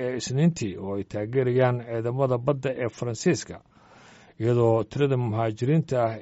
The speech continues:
ee la soo badbaadiyana uu ku sheegay boqol iyo shan iyo toban qof. "Waxaa naga go'an in aan helo dadka maqan iyo inaan hubinno ammaanka kuwa badbaaday,"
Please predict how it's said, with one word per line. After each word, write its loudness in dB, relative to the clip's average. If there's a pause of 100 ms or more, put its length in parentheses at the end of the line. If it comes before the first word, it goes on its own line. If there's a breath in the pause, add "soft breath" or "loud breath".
ee -4
la -2
soo -2
badbaadiyana 0 (840)
uu -2
ku 0
sheegay 0 (200)
boqol 0
iyo -2
shan -4
iyo -4
toban 0
qof. -4 (800 loud breath)
"Waxaa -2
naga 0
go'an 0 (320)
in -2
aan -4
helo -2
dadka -2
maqan -2
iyo 0 (120)
inaan 0
hubinno -2 (840)
ammaanka 0
kuwa 2
badbaaday," -2